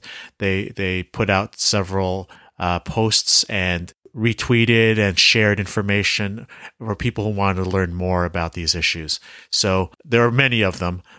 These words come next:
but I wanted to give a particular shout out to Carrie Galusha, who recently did an episode of our podcast, and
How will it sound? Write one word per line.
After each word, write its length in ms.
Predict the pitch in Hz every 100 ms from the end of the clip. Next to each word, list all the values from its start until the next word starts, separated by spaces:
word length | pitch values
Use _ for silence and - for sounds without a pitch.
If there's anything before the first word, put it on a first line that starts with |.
| _
but 300 | 110 107 - -
I 140 | 95 107
wanted 400 | 113 110 104 104
to 140 | 107
give 180 | 95 107
a 80 | 104
particular 500 | - - - 107 101
shout 300 | - 95 92
out 300 | 90 92 -
to 260 | - 95 90
Carrie 300 | - 98 90
Galusha, 600 | 90 95 92 - 76 - - -
who 300 | 107 98 101
recently 480 | 98 107 - 101 98
did 180 | 92 92
an 200 | 87 87
episode 360 | 87 - 98 90
of 140 | 85
our 160 | 87 85
podcast, 720 | - 82 - 85 78 - -
and 260 | 82 80